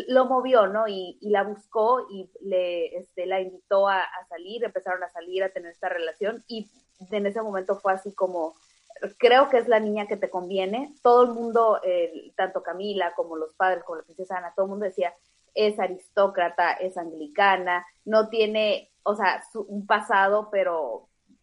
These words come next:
transparente, intachable", y es, este, realmente, es,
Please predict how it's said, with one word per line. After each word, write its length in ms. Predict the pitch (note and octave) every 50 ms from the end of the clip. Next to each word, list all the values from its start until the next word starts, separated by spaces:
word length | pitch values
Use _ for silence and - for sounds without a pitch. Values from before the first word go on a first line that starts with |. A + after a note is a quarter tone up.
| _ _ _ _ _ _ _ _ -
transparente, 760 | A3 G3+ G3+ G3 - - - F#3+ F#3 G3 G3 G3+ G3 - G#3+
intachable", 960 | A3 G3+ F#3 - F#3 D#3+ - - A#3 G#3 G3 G3 F#3+ F#3+ G3 A3+ C#4+ D4 D4 - _ _ _ _ _ -
y 180 | A3+ G#3+ G#3+
es, 200 | G3 F#3+ F#3 F#3+ G#3+
este, 380 | G#3+ G#3+ G#3+ _ - F#3+ F3+ E3+
realmente, 1120 | F3+ F#3 F#3 F#3+ G3 G3 G3 F#3+ - A3+ A3+ G#3+ G#3 F#3+ F3+ F3 E3 D3 G#2 - - - _ _ -
es, 160 | - G#3 G#3